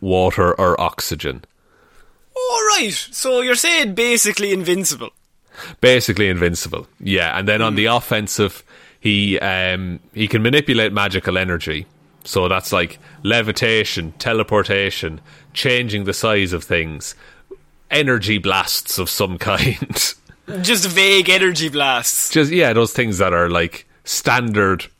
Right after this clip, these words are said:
Speaker 1: powers these days.
Speaker 2: Mm, yeah.
Speaker 1: Um, and then he has shape-shifting, so he can make himself look like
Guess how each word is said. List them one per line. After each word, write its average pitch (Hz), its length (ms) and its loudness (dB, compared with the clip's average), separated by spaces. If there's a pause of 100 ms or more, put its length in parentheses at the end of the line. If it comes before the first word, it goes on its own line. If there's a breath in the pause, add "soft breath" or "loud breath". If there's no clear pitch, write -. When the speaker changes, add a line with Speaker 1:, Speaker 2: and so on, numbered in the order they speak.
(240)
Speaker 1:
powers 90 540 2
these 90 300 0
days. 85 480 0 (120)
Speaker 2:
Mm, 143 320 -8 (100)
yeah. 95 320 -2
Speaker 1:
Um, 101 120 -8 (380)
and 110 120 -2
then 113 280 0 (420 soft breath)
he 110 300 2 (160)
has 98 680 -4
shape-shifting, 120 840 0
so - 120 -2
he 90 60 0
can 92 100 -2
make 98 160 2
himself 92 360 0
look 95 180 0
like 87 160 0